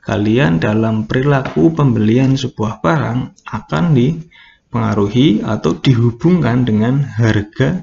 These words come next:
dari sebuah produk atau harga barang yang bersangkutan. Itu contoh sederhananya, gitu, ya. Untuk lebih detailnya, eh, saya sudah coba sajikan bagaimana menggambarkan hubungan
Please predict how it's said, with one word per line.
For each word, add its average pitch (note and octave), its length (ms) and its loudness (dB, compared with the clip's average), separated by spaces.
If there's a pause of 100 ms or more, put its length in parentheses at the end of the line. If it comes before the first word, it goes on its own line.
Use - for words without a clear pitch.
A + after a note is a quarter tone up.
dari G#2 320 0
sebuah C#3 640 -2 (320)
produk - 540 -2
atau B2 260 -8
harga A2+ 320 -4
barang A#2+ 400 0
yang B2+ 400 0
bersangkutan. G#2 1400 -6 (160)
Itu D3+ 160 -4
contoh A#2+ 380 -2
sederhananya, A#2 1900 -2
gitu, G#2+ 240 -2
ya. B2 40 -4 (600)
Untuk D3 320 2
lebih D3+ 320 2
detailnya, D#3 720 0 (400)
eh, B2+ 240 0
saya E3 160 0
sudah D3 320 -2
coba B2 480 -2
sajikan B2 800 -2 (400)
bagaimana A#2+ 640 0
menggambarkan B2 960 0
hubungan B2+ 800 2